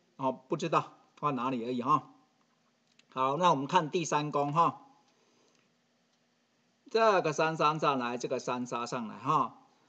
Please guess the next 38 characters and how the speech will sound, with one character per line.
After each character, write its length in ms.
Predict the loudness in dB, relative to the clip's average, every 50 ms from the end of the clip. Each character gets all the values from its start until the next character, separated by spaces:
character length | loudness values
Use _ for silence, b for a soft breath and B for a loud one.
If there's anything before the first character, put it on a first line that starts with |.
| b b b
那 240 | 2 2 4 4
我 100 | 2 2
们 100 | -2 2
知 60 | 4 4
道 220 | 6 6 6 4
B 240 | 2 2 0 0 0
属 160 | 0 2 4
性 160 | 4 4 2
是 300 | 0 -4 -4 0 2 2
往， 1200 | 0 0 -2 -4 -2 0 2 2 2 2 2 0 -4 -4 -6 -6 -8 -8 -8 -10 -10 -12 -14 -16 -18 _ _ _ _ _ _ _ _ _ _ _ _ _ _ _ _ _ _ _
好， 240 | -2 0 0 0 4
往 280 | 6 6 6 6 6
左 160 | 4 2 2
的 80 | 2 2
是 140 | -2 -4 -4
什 140 | -4 -2 0
么？ 220 | 0 0 0 -4
三 280 | -8 -4 -2 -2 0 0
四 220 | -2 -2 -4 -2
配， 180 | 2 2 2 2
三 240 | 2 0 -4 -4 -4
四 200 | -4 -4 -4 -2
配 200 | -2 -2 -2 -2
哈。 320 | 0 -2 -2 -2 -4 b b b b b b b
那 160 | b -6 -4
这 100 | -4 -2
边 160 | 0 0 -2 0
不 140 | -2 -2
能 140 | -2 -2 -2
放 240 | 0 -2 -2 -2 -4
四， 240 | -8 -8 -8 -10 -8
这 160 | -6 -8 -6
个 100 | -6 -6
就 140 | -8 -8 -6
放 200 | -6 -6 -6 -6
什 140 | -8 -8 -6
么？ 200 | -6 -8 -8 -10 _ _ _ _ _ _
四。 340 | -4 2 2 2 2 2